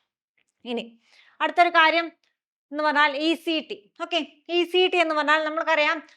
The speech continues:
നമ്മൾ നഴ്സറി ടീച്ചർ ഉണ്ടല്ലോ അല്ലേ? നമ്മൾ അംഗനവാടി ടീച്ചർമാർ, അംഗനവാടി ടീച്ചർമാരാണ് നമ്മൾ ഇ സി ടി എന്ന് പറയുന്നത്. അതായത് ഏർലി, ഏർലി ചൈൽഡ്ഹുഡ് ടീച്ചർ എന്നാണ് ഇനിയിപ്പോ എന്ത് ചെയ്യുക? അംഗനവാടി ടീച്ചർമാർ അറിയപ്പെടുക. ഓക്കെ, അംഗനവാടി ടീച്ചർമാർ എന്താണ്? ഏർലി ചൈൽഡ്ഹുഡ്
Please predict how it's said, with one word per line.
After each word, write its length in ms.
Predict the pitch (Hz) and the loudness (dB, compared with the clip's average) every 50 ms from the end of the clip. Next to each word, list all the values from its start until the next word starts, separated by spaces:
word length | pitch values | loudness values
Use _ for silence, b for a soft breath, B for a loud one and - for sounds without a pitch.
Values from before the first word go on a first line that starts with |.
| b b | b b
നമ്മൾ 160 | 277 302 320 320 | -8 -6 -6 -4
നഴ്സറി 460 | 320 311 311 302 311 339 320 311 311 | -4 -4 -6 -4 -4 -4 -4 -4 -4
ടീച്ചർ 340 | 320 339 320 320 - 285 277 | -4 -4 -4 -4 -4 -6 -4
ഉണ്ടല്ലോ 300 | 262 262 254 247 240 240 | -2 -2 -2 0 -2 -2
അല്ലേ? 220 | 240 302 320 311 | -2 -2 -2 -2
നമ്മൾ 200 | 294 285 285 294 | -2 -2 -2 -2
അംഗനവാടി 600 | 285 285 269 311 302 320 311 311 311 311 320 320 | -2 -2 -2 -4 -6 -4 -2 -2 -2 -2 -2 -4
ടീച്ചർമാർ, 600 | 262 311 294 285 - 285 262 254 254 233 214 208 b b b b b | -4 -6 -8 -8 -8 -8 -6 -4 -4 -4 -4 -4 b b b b b
അംഗനവാടി 400 | 277 262 285 294 311 311 311 311 | -8 -4 -2 0 2 2 2 2
ടീച്ചർമാരാണ് 560 | 311 320 302 - - 285 302 302 285 285 285 | 2 -2 -4 -8 -8 -8 -4 -2 0 0 0
നമ്മൾ 180 | 285 277 269 269 | -2 -4 -4 -4
ഇ 120 | 269 269 | -4 -4
സി 220 | 254 - 285 285 285 | -4 -6 -6 -6 -6
ടി 100 | 247 277 | -4 -4
എന്ന് 180 | 285 269 277 | -4 -4 -2
പറയുന്നത്. 260 | 277 269 269 262 277 277 | -2 -2 0 0 0 0
അതായത് 240 | 277 269 359 392 381 B B B B 254 | 2 2 2 0 0 B B B B 2
ഏർലി, 640 | 262 269 277 269 277 269 311 349 370 370 - _ - | 4 4 4 4 2 0 -2 -2 -4 -4 -6 _ 2
ഏർലി 340 | 285 294 302 330 349 370 359 | 4 4 4 4 4 2 0
ചൈൽഡ്ഹുഡ് 680 | 359 - 320 294 302 302 311 302 311 294 320 311 262 - - | 0 2 4 6 6 4 4 2 -2 -2 -4 -6 -6 -8 -10
ടീച്ചർ 300 | 294 285 285 285 330 311 302 | -8 -8 -8 -6 -6 -6 -6
എന്നാണ് 320 | 294 285 285 277 269 269 | -6 -4 -4 -4 -4 -4
ഇനിയിപ്പോ 320 | 269 262 262 247 - 277 | -6 -6 -8 -8 -6 -6
എന്ത് 180 | 269 262 254 269 | -6 -6 -6 -4
ചെയ്യുക? 140 | 269 262 262 | -4 -2 -2
അംഗനവാടി 500 | 262 240 233 220 240 240 233 240 240 240 | -4 -4 -6 -8 -6 -6 -4 -4 -6 -6
ടീച്ചർമാർ 500 | 233 240 233 - 214 226 233 226 226 226 | -8 -12 -16 -16 -14 -14 -12 -10 -8 -6
അറിയപ്പെടുക. 500 | 220 208 202 208 208 208 190 190 190 - _ _ - | -6 -6 -6 -8 -8 -8 -8 -10 -10 -12 _ _ -10
ഓക്കെ, 220 | 262 294 311 285 302 B B B B | -6 -4 -4 -4 -6 B B B B
അംഗനവാടി 380 | 240 240 254 262 262 262 262 262 | -8 -4 -2 0 2 2 0 0
ടീച്ചർമാർ 500 | 262 262 247 254 262 269 269 269 269 277 | -2 -6 -8 -8 -8 -6 -4 -2 -2 -2
എന്താണ്? 600 | 269 269 277 285 320 370 427 415 - - _ _ 247 | -2 -2 -2 0 0 0 -2 -4 -6 -14 _ _ -2
ഏർലി 520 | 247 254 262 269 277 311 349 339 294 - _ _ - | 0 0 0 0 0 -2 -4 -6 -8 -12 _ _ -2
ചൈൽഡ്ഹുഡ് 520 | 277 254 254 269 285 285 294 311 311 311 | 0 0 0 0 -2 -2 -2 -2 -2 -4